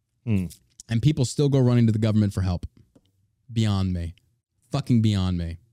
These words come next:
Speaker 1: Except for Hawaii.
Speaker 2: Except Hawaii, but they voted this guy in, so it's like, I don't know what you want me to tell you. Maybe stop voting fucking Democrat, you retards.
Speaker 1: Yeah, maybe that's the wake-up call they needed.
Speaker 2: Hopefully. Fucking hopefully. I mean, I feel bad for him, but fuck,
Speaker 1: That's
Speaker 2: dude.
Speaker 1: what it takes. You burn down your entire state.
Speaker 2: Yeah.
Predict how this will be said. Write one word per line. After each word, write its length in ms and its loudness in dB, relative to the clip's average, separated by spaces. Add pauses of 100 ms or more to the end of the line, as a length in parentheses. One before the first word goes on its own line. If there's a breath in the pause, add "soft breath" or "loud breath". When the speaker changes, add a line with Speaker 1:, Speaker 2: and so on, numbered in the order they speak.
(160)
Speaker 1:
Except 220 -2
for 80 -12
Hawaii. 440 -4 (800 soft breath)
Speaker 2:
Except 180 -2
Hawaii, 360 2
but 220 -2
they 100 2
voted 320 2
this 200 2
guy 200 0
in, 200 2
so 160 0
it's 120 -2
like, 80 0
I 60 0
don't 80 2
know 40 2
what 140 0
you 40 0
want 100 2
me 60 2
to 100 -2
tell 120 -2
you. 220 2
Maybe 160 0
stop 240 -2
voting 280 0
fucking 300 0
Democrat, 420 0
you 80 0
retards. 600 0 (320)
Speaker 1:
Yeah, 100 -6
maybe 240 -2
that's 180 -4
the 60 -12
wake-up 280 -10
call 180 -2
they 120 -8
needed. 440 -6
Speaker 2:
Hopefully. 640 0 (280)
Fucking 260 -2
hopefully. 460 2
I 40 2
mean, 120 4
I 40 -4
feel 200 0
bad 320 -2
for 80 0
him, 80 4
but 100 2
fuck, 200 -2
Speaker 1:
That's 140 -2
Speaker 2:
dude. 100 2
Speaker 1:
what 80 4
it 100 0
takes. 380 -4
You 100 -2
burn 360 -4
down 220 -2
your 140 0
entire 380 -4
state. 760 -8
Speaker 2:
Yeah. 240 -8